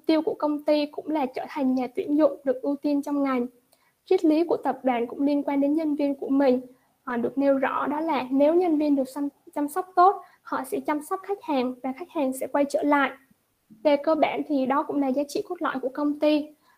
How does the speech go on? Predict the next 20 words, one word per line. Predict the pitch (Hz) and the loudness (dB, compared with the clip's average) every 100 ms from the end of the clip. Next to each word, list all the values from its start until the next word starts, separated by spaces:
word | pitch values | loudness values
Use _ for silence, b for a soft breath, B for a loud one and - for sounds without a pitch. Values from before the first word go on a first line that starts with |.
| b | b
Tập | 285 269 | -10 0
đoàn | 269 247 247 | 0 2 -2
đã | - | -4
sử | - 262 | -2 2
dụng | 294 - | 2 2
cái | 285 | -6
khung | 277 320 320 302 | -2 2 2 2
làm | 302 247 240 | 0 0 -4
việc | 262 277 | -4 0
linh | 294 | 0
hoạt, | 294 294 262 262 - | 0 -4 -4 -6 -8
bao | 285 285 | -2 2
gồm | 277 262 254 | 2 2 0
có | 262 262 285 330 | -6 -6 -6 -6
thời | 311 269 | -2 2
gian | 269 285 | 2 2
làm | 285 254 | 2 0
việc | 254 262 | 0 0
linh | 285 285 | 0 0
hoạt, | 285 262 | -2 -2